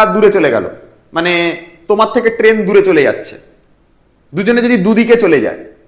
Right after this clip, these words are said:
দূরত্ব যদি দুজনের মধ্যে বাড়তে থাকে, তাহলে মাঝখানে প্লাস সাইন ইউজ হবে। ঠিক আছে, আমি কি বললাম? ট্রেন আর, ট্রেন আর হচ্ছে এই যে শ্রোতা, দুজনে যদি দুদিকে চলে যায়, মানে দুজনে দুদিকে সেপারেট হয়ে গেছে, তাহলে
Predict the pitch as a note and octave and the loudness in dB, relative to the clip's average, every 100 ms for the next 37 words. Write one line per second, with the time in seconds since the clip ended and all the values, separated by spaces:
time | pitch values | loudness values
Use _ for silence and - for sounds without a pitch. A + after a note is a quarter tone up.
0 | _ _ _ C3 A3+ A#3 A#3 A3 A3 G#3+ | _ _ _ -2 0 2 2 0 0 0
1 | A3 A3 A3 F3 F3 F#3+ D3+ - - - | 0 0 0 0 0 -2 -8 -12 -18 -20
2 | _ _ _ _ _ _ _ - E3+ D#3+ | _ _ _ _ _ _ _ -4 -2 -4
3 | - E3+ D#3+ G#2 G#2+ G#2 F2+ D#2+ F2 F2+ | -6 -10 -8 -8 -8 -10 -12 -14 -16 -20
4 | - _ _ _ _ _ _ - F#3+ G#3+ | -20 _ _ _ _ _ _ -6 -6 -6
5 | A#3 - - D3 D3+ F#3+ G3 F#3+ G3+ G3+ | -10 -18 -14 -10 -8 -6 -6 -2 -2 -4
6 | - - _ _ _ - F#3+ G3 G#3 G#3+ | -10 -20 _ _ _ -8 -2 -2 -2 -6
7 | - - - _ _ _ _ - C#3+ C#3+ | -12 -20 -20 _ _ _ _ -2 2 2
8 | - - - - _ _ F3 F#3+ G#3 G3+ | -2 -12 -20 -20 _ _ -4 -2 -2 -4
9 | D3 D#3 E3 E3 F#3 F3 F3+ - F3+ B2+ | -2 0 -2 -4 -6 -6 -6 -6 -6 -4
10 | G#2 A2 D3 E3+ F#3 F3+ F#3 F#3+ C#3+ D#3 | -6 -6 -8 -6 -6 -6 -6 -6 -8 -8
11 | E3 F#3 F3 D3 C#3+ A2+ F#2 A2 C#3 C#3 | -6 -8 -6 -8 -6 -6 -8 -8 -10 -10
12 | D3+ E3+ E3+ C#3+ D3 D#3+ D3 C3 B2 A#2 | -12 -12 -12 -12 -12 -12 -12 -8 -8 -8
13 | F#2+ F2 - - _ _ _ _ _ _ | -12 -12 -16 -20 _ _ _ _ _ _
14 | _ - F#3+ | _ -4 -2